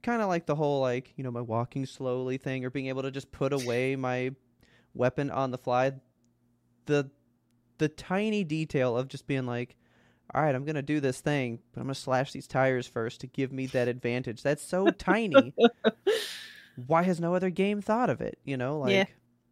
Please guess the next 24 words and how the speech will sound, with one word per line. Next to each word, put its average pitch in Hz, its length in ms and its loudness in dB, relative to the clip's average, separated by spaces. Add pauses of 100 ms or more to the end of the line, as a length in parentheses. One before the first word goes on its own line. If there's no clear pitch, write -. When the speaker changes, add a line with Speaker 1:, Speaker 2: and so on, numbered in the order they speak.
(340)
Speaker 1:
good 127 220 -6
shit. 339 480 -6
That's 139 120 -2
Speaker 2:
Cool 180 100 10
Speaker 1:
just 190 200 4
a, 247 40 10
Speaker 2:
stuff. - 360 6
Speaker 1:
that's, - 240 -4
that's, 156 180 -2 (160)
that's 165 140 -2
just 208 200 -6
a - 20 -10
tiny 202 400 -2
detail, 135 640 0 (360)
but 135 60 -2
that 185 160 8
means 151 200 -2
the 123 100 0
world 127 460 2
to 123 100 -2
me. 113 260 -2
I 107 100 0
love 120 200 0
that. - 200 -6